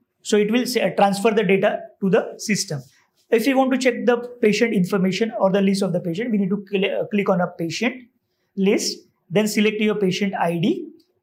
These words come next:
and you will get a patient information with the graphical representation. To switch off the analyzer, we need to go to the exit,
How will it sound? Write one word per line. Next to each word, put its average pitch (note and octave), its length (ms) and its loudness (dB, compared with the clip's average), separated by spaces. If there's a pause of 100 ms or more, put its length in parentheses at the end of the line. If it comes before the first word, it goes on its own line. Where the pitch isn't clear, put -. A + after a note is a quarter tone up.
(200)
and G3+ 220 2
you F#3+ 140 2
will G3 120 2
get F#3 240 0
a - 180 -2 (120)
patient F3 320 -4
information E3+ 540 -4
with F#3+ 100 -4
the G3+ 60 0
graphical F3 440 -2 (120)
representation. C#3+ 760 -6 (140)
To A3 120 4
switch A3 260 2
off A#3+ 240 6
the A3 360 10
analyzer, F3+ 540 6 (800)
we F#3+ 80 4
need G3 120 4
to G3 60 4
go F#3 120 8
to F#3 80 6
the E3+ 160 2
exit, D3 640 2